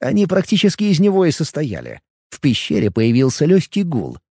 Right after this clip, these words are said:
На жужжание он не тянул, но воздух словно завибрировал. Облачко размером с баскетбольный мяч подлетело ко мне и втянулось в правую ладонь. А в меню появился новый навык —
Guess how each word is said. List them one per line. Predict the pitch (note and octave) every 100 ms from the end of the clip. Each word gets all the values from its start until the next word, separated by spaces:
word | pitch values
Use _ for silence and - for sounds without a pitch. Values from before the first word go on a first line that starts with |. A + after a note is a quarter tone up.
| _ _
На | A#2+ C3
жужжание | A2 B2 F#2+ F#3+ D#3 A2 G#2+
он | A#2+
не | C3
тянул, | - G#3 A#3 F2+ - _ -
но | C3+ A#2
воздух | G2+ G3+ G3+ A#2 A2+
словно | - F3 G3+ D#3 F#3
завибрировал. | E3 G#3 G3+ G#3+ G2+ C2+ A#1+ - _ _ _ _ -
Облачко | G3+ E3+ G#2 E2 - - D2+
размером | D#3 F#3 G#3 C#3+ A2 A2
с | A2
баскетбольный | D3+ - C3 C3+ B2+ A#2
мяч | D3+ G#3+ D3 - -
подлетело | G3 G#3+ A3 E3+ A#2
ко | A2+ F#3
мне | F#2+ A1+ - -
и | G#3+
втянулось | - B3 G#3+ A#2+ B2
в | -
правую | F#3+ D3+ A#2 C3+
ладонь. | C#3 D2+ B1 - _ _ _ -
А | A#2+ C3+
в | C3
меню | B2+ F#3 A#3
появился | A#2+ C#3 B2+ C3+ C3 -
новый | G3+ A3+ G#3
навык — | G#2+ F2 F#2+ -